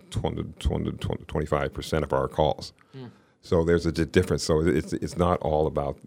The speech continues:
Speaker 1: you know, the, uh, the students. It's more a fun-, function of how many people are in town.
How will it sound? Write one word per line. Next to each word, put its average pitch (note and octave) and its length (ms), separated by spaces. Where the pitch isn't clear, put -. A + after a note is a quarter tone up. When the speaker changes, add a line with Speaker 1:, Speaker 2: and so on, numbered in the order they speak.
Speaker 1:
you E2+ 120
know, C#2+ 140
the, - 300
uh, D#2 180
the D2+ 40
students. E2 300
It's C#2 160
more G2 260
a D2 40
fun-, D#2 420
function D#2+ 360
of D2+ 160
how C#2+ 160
many D2+ 280
people D2 440
are C2 200
in - 80
town. - 280